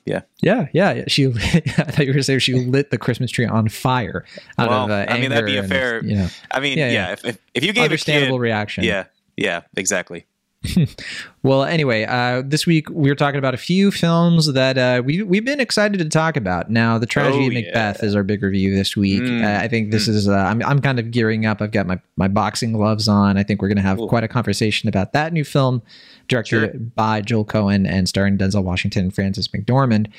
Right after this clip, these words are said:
Speaker 2: Later in the show, we'll talk about Sing two. Uh, who, who made Sing two again, Will Ashton? Somebody I think you, you like a lot.
Speaker 1: Garth Jennings.
Speaker 2: Garth
Speaker 1: Yes, he is
Speaker 2: Jennings.
Speaker 1: returning
Speaker 2: Yes.
Speaker 1: to write and direct. He also wrote and directed the first film.
Speaker 2: That's right.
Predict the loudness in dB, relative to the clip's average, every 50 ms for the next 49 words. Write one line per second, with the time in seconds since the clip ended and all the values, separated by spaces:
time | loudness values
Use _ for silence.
0 | -20 -20 -20 -20 _ _ 0 2 2 2 2 2 0 2 2 0 0 0 0 -2
1 | -2 -2 0 0 0 0 0 -2 -2 -2 0 2 2 2 4 4 2 2 0 -2
2 | _ _ -4 0 2 2 4 4 2 2 2 0 -2 -4 _ _ _ _ _ _
3 | _ 0 0 2 2 2 2 2 2 2 0 2 0 -2 0 0 -2 -2 -2 -2
4 | -2 -2 -2 0 0 2 2 2 2 2 2 2 2 2 2 2 2 2 0 0
5 | -2 -4 -2 0 2 2 4 2 2 0 -2 -2 0 2 2 2 2 2 0 0
6 | 0 2 2 2 0 0 -2 -4 -2 -4 -4 -6 -10 _ _ _ _ _ -2 0
7 | 0 0 -2 -2 -2 -2 -2 -2 -6 -12 _ -4 -2 -2 -2 -2 -2 -2 0 0
8 | 0 0 0 0 0 0 0 2 0 0 0 -2 -2 -2 -4 -4 -6 -8 -10 -12
9 | -16 _ _ -20 -8 _ -6 -4 -2 0 0 0 0 -2 -4 -6 -10 -12 -14 -18
10 | -20 _ _ _ -4 -4 -2 0 0 -2 -2 -2 -4 -4 -2 -2 0 -2 -2 -4
11 | -8 -8 -4 -2 -2 -2 -2 -2 -4 -2 -2 -2 -2 -2 -4 -4 -2 -2 -2 -4
12 | -6 -10 -10 -8 -6 -6 -4 -4 -6 -6 -6 -8 -8 -8 -12 -16 -18 _ _ _
13 | _ _ -6 -6 -4 -4 -2 -2 0 2 2 2 0 0